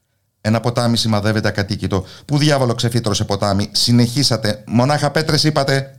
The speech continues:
Άσπρες, κάτασπρες. Στον ήλιο. Σύντομη έρευνα αναφέρατε.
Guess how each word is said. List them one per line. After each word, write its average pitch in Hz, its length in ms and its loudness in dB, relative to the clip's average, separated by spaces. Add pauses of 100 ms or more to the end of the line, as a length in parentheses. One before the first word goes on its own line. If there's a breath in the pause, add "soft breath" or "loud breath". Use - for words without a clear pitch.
Άσπρες, 135 600 0
κάτασπρες. 135 720 -2 (200)
Στον 117 240 0
ήλιο. 131 440 2 (200 loud breath)
Σύντομη 165 500 2
έρευνα 165 300 4
αναφέρατε. 147 720 0